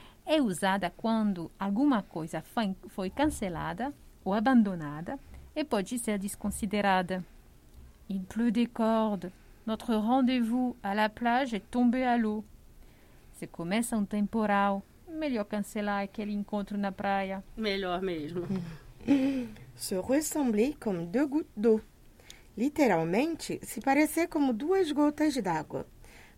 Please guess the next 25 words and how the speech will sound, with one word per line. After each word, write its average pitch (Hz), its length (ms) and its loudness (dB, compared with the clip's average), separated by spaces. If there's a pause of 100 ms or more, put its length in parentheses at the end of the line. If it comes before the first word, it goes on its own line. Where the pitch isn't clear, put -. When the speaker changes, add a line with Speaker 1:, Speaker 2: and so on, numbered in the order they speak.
(100)
Speaker 3:
Pensa 180 600 2
em 214 160 2
duas 262 320 4
gotinhas 214 600 2
d'água. 147 440 -2 (460)
Elles 170 220 -4
sont 165 180 -2
identiques 180 840 4 (280)
ou 415 140 8
différentes? 269 880 0 (640)
Esse 381 360 6
é 247 40 8
o 240 60 6
sentido 311 440 0
da 269 140 4
expressão. 269 760 4 (460)
Si - 240 -6
deux 160 260 2
personnes 233 720 2
se - 180 -6
ressemblent 247 640 2
comme 165 280 -4
deux 262 220 2
gouttes 381 320 2
d'eau, 233 340 4